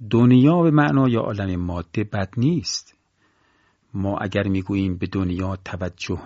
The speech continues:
نکنید به معنای تفاخر و تکاسر اوست. پس اصل عالم دنیا یک حقیقتی است که برای رشد شما خداوند قرار داد. شما از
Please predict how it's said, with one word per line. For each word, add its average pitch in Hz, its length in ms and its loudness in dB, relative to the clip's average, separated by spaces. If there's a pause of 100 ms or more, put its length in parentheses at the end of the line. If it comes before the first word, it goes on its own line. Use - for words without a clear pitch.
نکنید 120 720 -2
به 98 100 -4
معنای 120 800 -4 (400)
تفاخر 98 680 -6
و 143 60 -2
تکاسر 98 680 -4
اوست. - 540 -10 (920)
پس - 220 0 (160)
اصل 170 300 0
عالم 101 360 -4
دنیا 95 600 -6 (800)
یک 110 260 -2
حقیقتی 107 720 -4
است - 320 -10 (220)
که - 160 -8
برای 101 520 -4 (100)
رشد 143 360 -2
شما 113 340 -4
خداوند 80 440 -6
قرار 78 400 -12
داد. - 340 -20 (880)
شما 120 340 0
از 113 180 -2